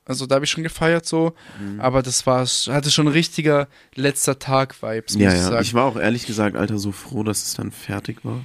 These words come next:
Speaker 1: Ja, also es
Speaker 2: Fertig.
Speaker 1: muss, äh, zusammengefasst, wie gesagt, ich lieb die Fastnachtszeit,
Speaker 2: Mhm.
Speaker 1: einfach nur aus diesem Hintergrund, dass für eine Woche so alle Leute so
Speaker 2: Mhm.
Speaker 1: auch gleich sind. Auch, äh, weißt du, also alle verkleiden sich so,
Speaker 2: Mhm.
Speaker 1: die Deutschen schon mal gleich, jeder ist so ein bisschen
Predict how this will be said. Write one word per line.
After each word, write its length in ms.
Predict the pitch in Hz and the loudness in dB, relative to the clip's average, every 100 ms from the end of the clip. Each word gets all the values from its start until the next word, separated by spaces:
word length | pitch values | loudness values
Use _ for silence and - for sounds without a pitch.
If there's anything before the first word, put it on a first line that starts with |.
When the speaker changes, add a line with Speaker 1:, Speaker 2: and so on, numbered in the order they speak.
| - | -8
Speaker 1:
Ja, 340 | 135 127 131 120 | -2 0 -2 -2
also 260 | 135 139 143 | 0 2 2
es 80 | |
Speaker 2:
Fertig. 160 | 131 147 | 0 0
Speaker 1:
muss, 340 | 151 - - - | 0 0 -2 -2
äh, 140 | 151 | -2
zusammengefasst, 840 | 143 151 170 180 - 175 170 - - | 0 2 2 0 0 0 0 -4 -6
wie 140 | 147 | -4
gesagt, 320 | 143 139 135 - | 0 2 0 -2
ich 200 | - - | -4 -2
lieb 260 | 147 196 | 0 0
die 100 | - | 0
Fastnachtszeit, 720 | 185 180 - 175 - 175 175 | 0 0 0 -4 0 0 0
Speaker 2:
Mhm. 60 | - | 0
Speaker 1:
einfach 200 | 143 - | -2 0
nur 120 | 147 | 0
aus 100 | 143 | 0
diesem 220 | - 139 | -2 -4
Hintergrund, 640 | 135 151 147 135 139 139 135 | -2 0 0 0 0 0 2
dass 340 | 127 123 - - - - _ _ _ _ | 2 2 -2 -4 -20 -20 _ _ _ _
für 200 | - 135 | -4 0
eine 220 | 139 135 | 2 2
Woche 300 | 143 - 139 | 0 0 -2
so 220 | 127 127 | 0 -2
alle 240 | - 131 | 0 0
Leute 280 | 127 127 127 | 0 -2 -4
so 240 | 123 107 - - _ | -8 -10 -12 -16 _
Speaker 2:
Mhm. 340 | 113 104 107 131 _ | -12 -10 -12 -16 _
Speaker 1:
auch 160 | - - | -20 -4
gleich 300 | 147 170 160 | 0 2 0
sind. 120 | 135 | 0
Auch, 160 | 131 147 | -2 -2
äh, 160 | 151 | 0
weißt 200 | 170 180 | 2 2
du, 40 | 170 | 0
also 240 | 160 151 | 0 0
alle 200 | 170 185 | 0 0
verkleiden 440 | 170 - 175 180 | -2 -2 0 0
sich 140 | 165 165 | -2 -2
so, 140 | 180 | 2
Speaker 2:
Mhm. 120 | 165 | 2
Speaker 1:
die 140 | 117 131 | 2 0
Deutschen 400 | 160 160 - 147 | 0 0 -2 -6
schon 100 | 156 | -4
mal 60 | 151 | -2
gleich, 200 | 156 147 - - - | -2 -2 -10 -20 -8
jeder 220 | - 143 147 | 0 2 4
ist 140 | 139 | 2
so 80 | 139 | 0
ein 100 | 147 | -2
bisschen 420 | 143 - 135 117 | 0 0 -2 -4